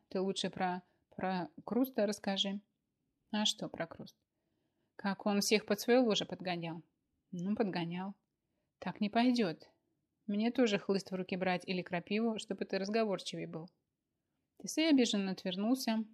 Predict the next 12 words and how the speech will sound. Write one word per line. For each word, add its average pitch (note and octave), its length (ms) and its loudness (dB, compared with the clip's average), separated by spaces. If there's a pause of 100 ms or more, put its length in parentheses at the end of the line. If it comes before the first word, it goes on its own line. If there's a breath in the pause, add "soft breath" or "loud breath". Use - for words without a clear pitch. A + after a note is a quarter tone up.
но G#3+ 160 -4
тут E4 160 -2
же D4+ 80 2
повернулся G#3+ 580 2
обратно, E3+ 440 -4
потому F#3 300 -6
что F#3+ 200 -2
услышал A#3+ 400 0
от A3+ 240 -6
Аида G#3 400 0
нечто F#3 340 -8
необычное. F3 640 -8